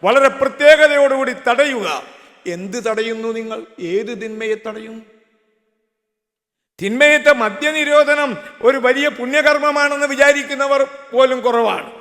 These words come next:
അത് ഒരു അമലാണെന്ന് എല്ലാവരും പറയും. അമലാണ് മദ്യനിരോധന പ്രവർത്തനം. അത്, അത് അമൽ സാലിഹാണ് എന്ന് സമ്മതിക്കണം.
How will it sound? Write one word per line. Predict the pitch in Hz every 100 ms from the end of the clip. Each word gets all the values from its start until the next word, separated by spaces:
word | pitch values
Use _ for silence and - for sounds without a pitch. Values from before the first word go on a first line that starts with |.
| - -
അത് | 185 214
ഒരു | 269 269
അമലാണെന്ന് | 220 262 311 330 302 302 285
എല്ലാവരും | 269 269 269 254 233
പറയും. | 226 214 196 -
അമലാണ് | 202 214 254 214 220 180 -
മദ്യനിരോധന | 220 185 220 220 220 214 220 214
പ്രവർത്തനം. | 220 208 202 202 170 - - -
അത്, | 233 302
അത് | 262 - 240 294 -
അമൽ | 214 262 302
സാലിഹാണ് | - 226 233 330 302 320 302 285 - -
എന്ന് | 302 294
സമ്മതിക്കണം. | 262 254 254 240 - 190 165